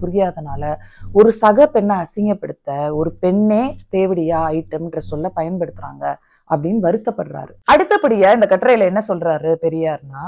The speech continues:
ஒரு ஆண் தனக்கு பல செக்ஸ் பார்ட்னர்ஸ் இருக்கிறத, அதாவது பல பொண்ணுங்களோட செக்ஸ் வச்சுக்கிறத ஒரு பெரிய பெருமையா நினைக்கிறான். ஆனா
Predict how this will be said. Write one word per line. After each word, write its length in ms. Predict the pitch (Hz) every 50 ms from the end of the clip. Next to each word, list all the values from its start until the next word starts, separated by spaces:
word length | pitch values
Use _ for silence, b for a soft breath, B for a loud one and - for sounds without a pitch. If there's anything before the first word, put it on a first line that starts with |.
| - _ _ _ - -
ஒரு 220 | 196 208 214 214 -
ஆண் 400 | - 185 190 233 277 254 202 185 226 - - _ _ _ _ _ _ _ _ _ _ -
தனக்கு 340 | 208 202 208 208 208 214 214
பல 280 | 214 202 226 285 285 285 -
செக்ஸ் 240 | 226 214 - - -
பார்ட்னர்ஸ் 420 | 247 233 214 220 - 208 202 202 208
இருக்கிறத, 420 | 175 165 - - 156 151 131 139 139 - _ _ _ _
அதாவது 560 | - 175 175 180 180 180 185 220 294 370 359
பல 280 | - 247 233 233 247 262
பொண்ணுங்களோட 560 | 254 254 233 220 233 247 240 233 214 214 226 220
செக்ஸ் 200 | 208 180 - -
வச்சுக்கிறத 600 | 208 190 - 180 - 156 151 143 151 165 208 254 247
ஒரு 140 | 214 185
பெரிய 380 | - - 226 247 277 294 294 294 294 -
பெருமையா 440 | 208 214 240 247 254 233 226 214 214
நினைக்கிறான். 600 | 208 185 165 160 156 147 139 139 135 139 139 131 - _ _ _ _ _ _ _ _ _ _ _ _ _ _ _ -
ஆனா 160 | - 277 311